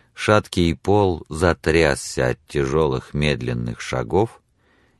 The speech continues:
и из внутренней двери в кухню вошла Сара, женщина средних лет, растрепанная, с отвисшей грудью и с грубым лицом, изборожденным заботой.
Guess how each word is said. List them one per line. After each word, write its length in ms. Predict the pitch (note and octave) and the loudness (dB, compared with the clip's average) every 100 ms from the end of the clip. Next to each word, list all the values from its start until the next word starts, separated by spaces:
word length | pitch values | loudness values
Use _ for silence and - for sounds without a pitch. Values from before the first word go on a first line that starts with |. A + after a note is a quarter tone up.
| _ | _
и 220 | F2+ E2+ | 2 2
из 120 | C#2+ | 2
внутренней 720 | D2+ F2 F2 - C2 B1+ B1 A#1 | 0 2 2 0 -2 -2 -2 -4
двери 560 | C2 D#2 A#2 B2 A#2+ - _ _ | -2 2 4 4 0 -4 _ _
в 140 | - - | -20 -2
кухню 420 | A#2 B2+ C3 C3+ | 0 0 0 2
вошла 500 | A2 D#2 - D#2+ F#2 | 4 2 0 2 2
Сара, 680 | - - F2 D#2 C2 A#1 A1 _ _ - | -2 0 2 4 0 -2 -8 _ _ -6
женщина 640 | D2 F2+ E2+ - C#2+ C#2 | -2 0 0 -2 -2 -2
средних 640 | - C#2 C#2+ A#1 B1+ B1 - | -2 0 0 0 -4 -6 0
лет, 360 | E2 F#2 - _ _ _ - | 2 2 -2 _ _ _ 0
растрепанная, 1120 | D#2 D#2+ - C#2 D#2 F#2+ - F2 F2 E2+ E2 | 0 0 -4 2 4 4 2 0 0 0 -2
с 120 | - | 0
отвисшей 640 | D2 C2 D2 E2+ - D2 B1+ | 0 0 -2 -2 -4 -6 -4
грудью 680 | A#1 C2+ D#2+ D#2+ D2 D#2 D2+ | -2 0 0 -2 -2 -2 0
и 200 | - F#2+ | 0 0
с 120 | D#2 | 0
грубым 580 | C#2 E2+ G2 D#2 D#2 C#2+ | 0 2 2 2 2 2
лицом, 720 | C2+ - - G2 A2 A2+ G2+ _ _ | -2 -4 -2 0 2 2 -2 _ _
изборожденным 1160 | - F2+ D2 C#2+ C#2+ C2 A#1 C#2+ D#2 D2+ D2+ C#2+ | 0 0 2 2 4 0 0 0 2 2 0 -2
заботой. 800 | B1+ C#2 A#1+ B1+ A#1+ A#1 - | 0 0 0 -2 -4 -14 -16